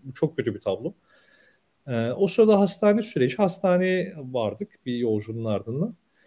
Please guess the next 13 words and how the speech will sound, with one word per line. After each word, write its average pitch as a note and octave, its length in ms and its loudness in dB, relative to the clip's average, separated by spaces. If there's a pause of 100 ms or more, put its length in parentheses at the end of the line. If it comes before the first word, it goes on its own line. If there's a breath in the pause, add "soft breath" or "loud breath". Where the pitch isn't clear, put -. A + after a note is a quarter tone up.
(600)
Hastanedeki A#3+ 640 2
görevli B3 600 2
sedye, C#3+ 540 0
görevlisi, C3+ 640 0
e, C3 480 -2 (400)
acil B2+ 260 -2
hemşiresi, B2+ 520 -4
A B2 320 -2
T B2 160 -4
T B2 100 -4
artık G#2+ 220 -6
her A2+ 140 -2
neyse, G#2 300 -2